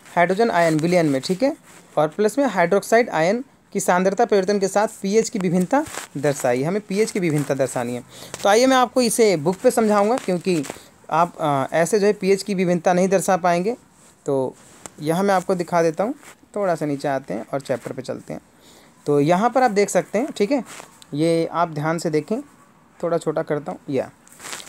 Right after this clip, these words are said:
तो यहाँ आप देखेंगे कि हाइड्रोजन आयन कॉन्सेंट्रेशन,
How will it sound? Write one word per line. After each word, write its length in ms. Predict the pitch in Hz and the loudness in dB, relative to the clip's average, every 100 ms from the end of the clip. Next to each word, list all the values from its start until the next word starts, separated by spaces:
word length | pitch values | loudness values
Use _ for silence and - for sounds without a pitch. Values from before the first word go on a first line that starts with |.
| - - - - | -18 -20 -8 -4
तो 100 | 226 | -2
यहाँ 400 | 190 208 262 330 | 2 2 4 4
आप 60 | |
देखेंगे 400 | 240 247 - 247 | 4 2 2 0
कि 120 | 277 277 | 0 -2
हाइड्रोजन 720 | 180 180 180 208 196 277 269 190 | 2 0 2 2 4 2 2 2
आयन 260 | 196 233 | 2 2
कॉन्सेंट्रेशन, 880 | 233 196 190 202 180 175 233 165 | 2 2 2 0 0 0 2 0